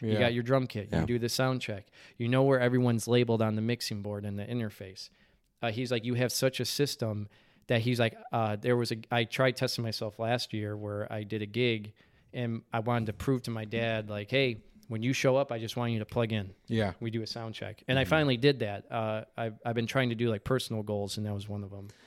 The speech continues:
Speaker 2: Hundred percent.
Speaker 3: Yeah, yeah. I love that, dude. I, I really appreciate you sharing that 'cause I know it's not always easy to kinda reminisce and maybe
Speaker 1: Sure,
Speaker 3: some of those
Speaker 1: yeah.
Speaker 3: more challenging
Speaker 2: Yeah.
Speaker 3: days as a kid. And
Speaker 1: Oh, yeah.
Speaker 3: especially in, like,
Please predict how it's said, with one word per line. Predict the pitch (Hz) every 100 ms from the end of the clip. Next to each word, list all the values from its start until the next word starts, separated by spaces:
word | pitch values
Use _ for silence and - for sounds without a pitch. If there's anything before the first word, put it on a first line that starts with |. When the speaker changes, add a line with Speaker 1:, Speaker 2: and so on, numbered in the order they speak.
| -
Speaker 2:
Hundred | - 131
percent. | 127 - 127 104
Speaker 3:
Yeah, | 82 - _
yeah. | 98 90 - - -
I | 107
love | 113 110
that, | 98 80
dude. | 95 -
I, | 104 -
I |
really | 107 101 131 123
appreciate | 104 110 107 - 107
you | 87
sharing | - 95 85
that | 82
'cause | 92
I |
know | 95 95
it's | -
not | 98
always | 95 90
easy | 95 90 95
to |
kinda | - 95 85
reminisce | 90 87 90 -
and | 90
maybe | 90
Speaker 1:
Sure, | 165
Speaker 3:
some | 180 90
of | 82
those |
Speaker 1:
yeah. | 92
Speaker 3:
more | 82
challenging | - 90 95 117
Speaker 2:
Yeah. |
Speaker 3:
days | 98 95 92
as | 85
a |
kid. | - 101 104
And | 90 82
Speaker 1:
Oh, | 165
yeah. | 190 180 -
Speaker 3:
especially | - 113 - 107
in, |
like, | 95 92